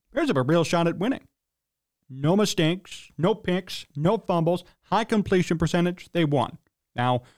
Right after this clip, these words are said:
when Bagent came in, after Fields got hurt in the Vikings game, he had the pick and the fumble.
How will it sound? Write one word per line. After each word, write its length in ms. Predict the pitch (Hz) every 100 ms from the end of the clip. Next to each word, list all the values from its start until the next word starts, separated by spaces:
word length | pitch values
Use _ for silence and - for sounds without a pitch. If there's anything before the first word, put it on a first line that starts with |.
| _
when 140 | 135 123
Bagent 400 | 170 170 160 151
came 240 | 160 151
in, 260 | 151 180 202 _ _ _ _ _ _ _ -
after 240 | 139 - 135
Fields 340 | - 165 147
got 240 | 147 139
hurt 220 | 117 190 175
in 60 |
the 60 | 139
Vikings 440 | 156 190 180 143
game, 260 | 147 139 165
he 60 |
had 120 | 147 135
the 100 | 135
pick 420 | - 127 139 -
and 240 | 135 151
the 100 | 160
fumble. 480 | 175 - 349 - -